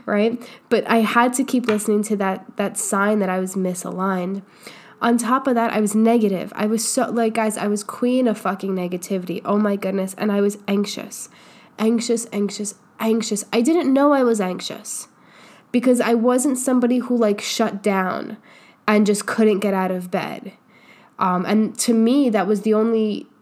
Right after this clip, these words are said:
knowledge that I had about someone who's struggling is that if they can't do the things,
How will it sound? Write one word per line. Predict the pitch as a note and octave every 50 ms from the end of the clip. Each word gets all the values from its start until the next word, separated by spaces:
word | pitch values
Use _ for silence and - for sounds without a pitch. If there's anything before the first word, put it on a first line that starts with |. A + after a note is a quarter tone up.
| _ _
knowledge | - G3+ G3+ G3 G3 G#3 G#3+ G#3+ G#3 G3+
that | G3+ G3
I | F#3 F#3
had | F#3 - - A3 A#3 A#3+ A3+ A3
about | - G3 G3+ G3 F3 - -
someone | - - G#3+ G3+ G#3 G3+ G3+ G3+ G3+
who's | G3 G3 - G3+ G3+ G3+ G3+ G3
struggling | - - - - A3 G#3 G#3 G3+ G3 F3+ F#3 F#3+
is | F#3+ F#3+
that | G3+ G3
if | G3 F#3+
they | - F#3
can't | F#3+ - - A#3+ A3+ F#3+ G#3+
do | G3+ A3 G3+
the | G3+ F#3+
things, | - - - G#3+ G3 F#3 F#3 F#3+ G3+ G3+ - -